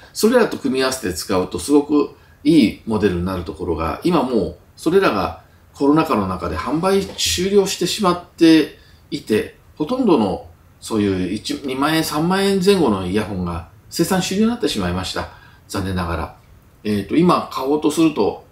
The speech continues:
七万円ちょっとする、あの、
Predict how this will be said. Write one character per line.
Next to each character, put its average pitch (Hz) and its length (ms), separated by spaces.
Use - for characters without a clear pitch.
七 117 240
万 156 260
円 160 160
ち 160 100
ょ - 20
っ - 40
と 120 120
す 110 120
る、 101 280
あ 85 100
の、 80 240